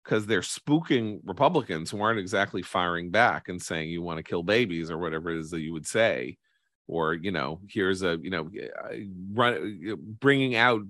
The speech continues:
kids who, like, you know, were born at twenty weeks or sixteen, whatever, and then managed to lead produ-, productive lives or something.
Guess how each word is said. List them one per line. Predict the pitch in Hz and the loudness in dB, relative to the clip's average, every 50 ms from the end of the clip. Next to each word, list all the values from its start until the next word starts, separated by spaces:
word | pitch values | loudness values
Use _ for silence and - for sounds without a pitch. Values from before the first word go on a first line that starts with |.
| 120 139 127 - 117 113 | -12 -14 -14 -14 -12 -12
kids | - - 147 123 120 110 - | 4 6 6 6 6 2 -2
who, | 131 123 107 98 90 90 | -2 0 0 0 -2 0
like, | 98 107 95 95 92 - _ _ - - - _ _ _ _ _ _ _ _ _ | 2 4 4 4 2 -2 _ _ -20 -20 -20 _ _ _ _ _ _ _ _ _
you | 135 139 | 2 2
know, | 110 90 90 98 - _ _ _ _ _ _ _ - _ _ | 2 2 0 -2 -8 _ _ _ _ _ _ _ -20 _ _
were | - 123 131 120 | -2 0 0 0
born | 101 120 127 120 117 117 | 2 4 4 6 6 6
at | 110 98 | 4 0
twenty | - - 123 110 110 107 | 0 0 2 2 2 0
weeks | 104 104 113 107 104 87 - - - | 0 2 0 0 0 -2 -4 -2 0
or | 98 90 87 - | 0 -2 -2 -6
sixteen, | _ - - - 127 107 - - 139 110 95 92 | _ -10 -2 -2 -2 -2 -2 -2 -2 -2 -2 -2
whatever, | 90 101 104 110 107 90 92 90 | -2 2 4 4 4 4 4 0
and | 92 90 90 | 0 0 -2
then | 92 92 87 90 90 87 87 - _ | -4 -4 -4 -6 -8 -10 -12 -14 _
managed | - 107 98 95 95 95 92 92 92 - - - | -10 -6 -2 0 0 0 0 -2 -6 -8 -8 -4
to | - 95 87 85 78 | -2 -2 -2 -2 -6
lead | 73 92 101 90 85 82 - | -6 -4 -4 -4 -4 -6 -6
produ-, | - 110 87 90 92 92 | -6 -2 -2 -2 -4 -4
productive | - - 127 85 82 82 - _ _ - 95 80 | -6 -6 -2 0 0 -2 -2 _ _ -10 -6 0
lives | 90 95 95 92 85 71 - | 2 4 4 4 2 -2 -6
or | - | -10
something. | - - 62 62 - 50 50 - | -12 -12 -12 -12 -12 -14 -16 -16